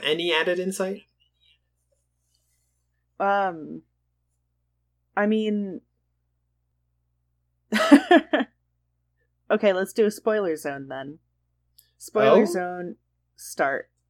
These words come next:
Speaker 1: Okay.
Speaker 2: Okay, so at the end of season one, um, he takes a bullet for her.
Speaker 1: I see. That's very serious.
Speaker 2: Yeah, and she's like, "Oh shit." And, um,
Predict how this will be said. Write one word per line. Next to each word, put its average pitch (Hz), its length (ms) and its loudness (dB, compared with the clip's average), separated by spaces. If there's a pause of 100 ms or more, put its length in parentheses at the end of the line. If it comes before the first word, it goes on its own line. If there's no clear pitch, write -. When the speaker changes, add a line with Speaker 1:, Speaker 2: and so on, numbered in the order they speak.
(500)
Speaker 1:
Okay. - 560 -6 (400)
Speaker 2:
Okay, 196 440 -4
so 185 480 -4
at 175 160 -6
the 170 120 -4
end 214 240 -2
of 226 120 -2
season 175 480 -10
one, 196 460 -8 (680)
um, 170 240 -2
he - 160 -8
takes 175 280 -4
a 170 60 -4
bullet 165 280 -4
for 254 200 0
her. 330 260 -4 (680)
Speaker 1:
I 127 120 -4
see. 117 500 -6
That's 143 280 -8
very 135 220 -2
serious. 135 580 -10 (420)
Speaker 2:
Yeah, 180 640 -2
and 160 580 -10
she's 170 440 -8
like, 156 360 -10
"Oh 165 140 -4
shit." 208 560 -4 (480)
And, 160 580 -10 (300)
um, 143 400 -8